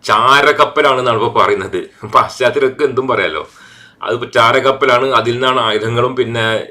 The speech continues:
ഈ, പിന്നെ ഇൻഫർമേഷൻസ്, സാറ്റലൈറ്റ് ഇൻഫർമേഷൻസ് ഉണ്ടല്ലോ, അതൊക്കെ കിട്ടുന്നത് ആ കപ്പലിൽ നിന്നാണെന്നൊക്കെ പറയുന്നുണ്ട്. പിന്നെ അതോടൊപ്പം തന്നെ പറയുന്നത് ഇറാൻ മാത്രമല്ല, ചില ലോബികൾ, പ്രൈവറ്റ് ലോബികളും ഒരുപാട് ആയുധം ഈ ഇവർക്ക് കൊടുക്കുന്നുണ്ട്,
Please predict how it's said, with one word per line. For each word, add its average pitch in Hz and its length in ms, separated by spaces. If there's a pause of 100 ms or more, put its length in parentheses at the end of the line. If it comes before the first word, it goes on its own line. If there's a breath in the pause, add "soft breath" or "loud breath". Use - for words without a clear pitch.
(120)
ഈ, 104 120 (800)
പിന്നെ 92 220
ഇൻഫർമേഷൻസ്, 127 920 (340)
സാറ്റലൈറ്റ് 117 540
ഇൻഫർമേഷൻസ് 123 800
ഉണ്ടല്ലോ, 85 240
അതൊക്കെ 110 240
കിട്ടുന്നത് 110 480
ആ 107 80 (100)
കപ്പലിൽ 104 260
നിന്നാണെന്നൊക്കെ 110 380
പറയുന്നുണ്ട്. 101 420 (840 soft breath)
പിന്നെ 147 200
അതോടൊപ്പം 151 420
തന്നെ 160 140
പറയുന്നത് 147 720
ഇറാൻ 143 400
മാത്രമല്ല, 135 680
ചില 135 280
ലോബികൾ, 131 720 (160)
പ്രൈവറ്റ് 135 480 (140)
ലോബികളും 135 580
ഒരുപാട് 131 520
ആയുധം 117 440 (760 soft breath)
ഈ 113 420
ഇവർക്ക് 117 300
കൊടുക്കുന്നുണ്ട്, 110 580